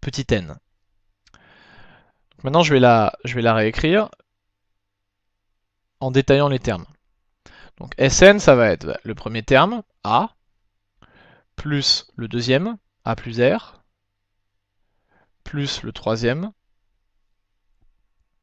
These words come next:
et cetera, et cetera, et cetera, plus le dernier, A plus N moins un fois R. Et alors là, on va utiliser une petite astuce.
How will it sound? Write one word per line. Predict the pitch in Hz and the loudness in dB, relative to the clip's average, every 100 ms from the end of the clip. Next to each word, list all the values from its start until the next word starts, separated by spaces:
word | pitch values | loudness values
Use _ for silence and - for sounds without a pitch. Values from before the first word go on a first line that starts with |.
| _ _ _ _ _ _ _ _ - | _ _ _ _ _ _ _ _ -10
et | 117 | -10
cetera, | - 117 - 107 110 139 | -6 -6 0 4 6 4
et | |
cetera, | - 113 - 104 123 | 2 -6 -2 2 2
et | 101 | 0
cetera, | - 85 98 101 175 - _ _ _ _ _ _ _ _ _ _ _ _ - | -8 -6 -2 -2 -2 -6 _ _ _ _ _ _ _ _ _ _ _ _ -16
plus | - 139 202 - - _ _ | -6 -2 0 -2 -6 _ _
le | 131 131 | -6 -2
dernier, | 127 95 - _ _ _ | -2 -2 -8 _ _ _
A | 113 123 165 - _ _ _ | 2 2 2 -8 _ _ _
plus | - 117 135 - - _ _ _ _ _ _ | -14 -10 -8 -10 -12 _ _ _ _ _ _
N | 127 123 | -10 -8
moins | 120 113 113 117 | -8 -8 -8 -8
un | 127 - _ _ _ | -10 -14 _ _ _
fois | - - 117 | -18 -10 -8
R. | 80 - _ _ _ _ _ _ _ _ _ _ _ _ _ _ _ _ _ _ _ _ _ _ _ _ _ _ _ _ _ _ _ _ - | -10 -16 _ _ _ _ _ _ _ _ _ _ _ _ _ _ _ _ _ _ _ _ _ _ _ _ _ _ _ _ _ _ _ _ 0
Et | 131 | 6
alors | 135 | 10
là, | 208 | 12
on | 208 | 12
va | 156 | 10
utiliser | 143 165 175 | 6 4 6
une | 196 | 6
petite | 180 185 | 4 6
astuce. | 147 - 226 294 - - | 6 6 4 4 0 -6